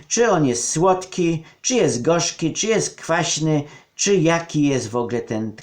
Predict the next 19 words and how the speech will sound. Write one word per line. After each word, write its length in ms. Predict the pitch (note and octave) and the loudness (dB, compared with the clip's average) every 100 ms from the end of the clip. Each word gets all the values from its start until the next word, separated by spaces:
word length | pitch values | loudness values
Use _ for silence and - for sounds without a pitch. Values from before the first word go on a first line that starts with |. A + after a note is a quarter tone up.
| - | -8
kaktus. 560 | B2+ - - A2 - - - B2+ | -8 -6 -10 -10 -10 -16 -10 -6
Zaraz 520 | B2+ G3+ F#3 D3+ B2 | 0 2 4 2 0
zobaczymy. 680 | C#3 C3 B2+ - G#2+ F#2 - - - - C3+ | -2 0 -2 -2 -4 -6 -12 -12 -8 -4 0
Nigdy 520 | E3 C4+ G#3 E3 E3+ | 2 2 2 2 2
nie 220 | D3+ F3 | 2 2
jadłem 460 | F#3 G#3 F3+ F#3 D#3+ | 4 4 2 2 0
kaktusa, 600 | E3+ D3 - C#3+ C3 A#2+ | 0 -2 -2 -2 0 -2
naprawdę 580 | B2+ C3+ F#3+ F#3 E3 C#3+ | -2 0 0 0 0 0
nigdy 360 | D#3 G3+ D#3+ | 0 0 -2
nie 140 | C#3+ C#3+ | 0 0
jadłem 380 | E3+ D#3 C3+ B2+ - | 0 0 -2 -6 -8
kaktusa. 460 | B2+ - F3+ E3 | -8 -4 -4 -4
Pierwszy 420 | D3+ G3 F3+ - C3+ | 0 0 0 0 0
raz 300 | E3 E3 - - D3 C#3+ B2+ | 0 -2 -10 -20 -20 -18 -12
w 80 | A#2+ | -4
życiu 380 | A2 F#3 F#3+ E3 - _ _ - - - | -2 -2 -2 -4 -6 _ _ -20 -20 -6
będę 680 | B2+ G3+ A3+ A3+ F#3+ G3 F3+ | 2 4 4 4 4 2 2
jeść 720 | A#2+ A#2+ D3 F3+ - - - | -2 0 2 2 -2 -4 -8
kaktusa. 680 | - D3+ - - C3 - F2+ | -4 -4 -4 -4 -2 -2 -6